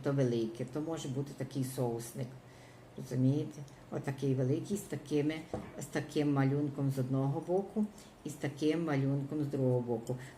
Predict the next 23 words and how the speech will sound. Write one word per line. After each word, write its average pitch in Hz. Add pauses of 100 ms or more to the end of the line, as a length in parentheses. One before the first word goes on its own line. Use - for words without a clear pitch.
Приблизно 170
йде, 147 (440)
м, 139 (100)
десь, 135 (280)
ну, 170
до 147
грам 147
чотириста, 147 (360)
десь 131
так, 127 (200)
до 123
грам 127
чотириста. 110 (340)
То 196
може 208
бути 175
такий 160
соусник, 147
я 123
так 127
думаю. 107 (420)
Ручка 170
така 127